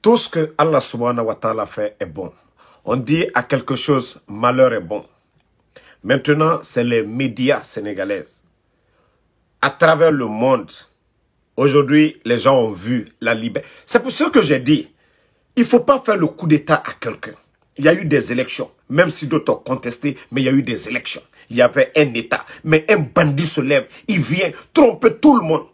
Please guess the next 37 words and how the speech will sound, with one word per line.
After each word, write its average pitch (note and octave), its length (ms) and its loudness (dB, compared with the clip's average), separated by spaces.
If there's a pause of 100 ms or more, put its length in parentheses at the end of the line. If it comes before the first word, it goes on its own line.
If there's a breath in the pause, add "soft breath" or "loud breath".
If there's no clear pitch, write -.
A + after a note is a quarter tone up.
(260)
parler F#3 300 0
de, - 140 -4 (160 loud breath)
de, C#3 360 0
de D#3+ 100 -2
l'État E3+ 280 2
de C#3 120 -2
droit. - 560 0 (640)
Ceux A3 220 2
qui E3+ 100 -2
ont D3 60 6
applaudi, D#3 540 2 (120 loud breath)
légitimer G#3+ 520 0
son - 140 -4
coup - 140 -4
d'État, B2 320 -4
ils B2+ 80 -6
sont A#2 220 -4
où D3+ 140 2
aujourd'hui? G#2 400 -6 (880)
C'est F3+ 200 -2
de D#3+ 60 2
ça E3+ 240 -4
qu'il B2 160 -6
s'agit. B2+ 500 -6 (800)
Où D4 180 8
est G3 80 2
Selou F3+ 280 -6
Dalé E3 240 4 (120)
aujourd'hui? C#3 440 -4
Elle B2 140 0
est C#3 60 4
Selou D3 240 -4
Dalé. C#3 240 -4 (1120)
Où C4 300 6
est D#3+ 120 6
Sidia D#3+ 640 0
aujourd'hui? A#2+ 720 -6